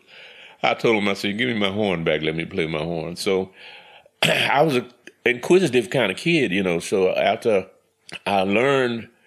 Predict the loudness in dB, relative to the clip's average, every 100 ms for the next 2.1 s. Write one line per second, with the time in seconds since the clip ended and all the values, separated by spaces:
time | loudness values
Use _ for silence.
0 | -20 _ _ -6 -2 0 -2 -4 -2 0
1 | 0 -2 -4 -2 0 -2 0 0 0 -2
2 | -4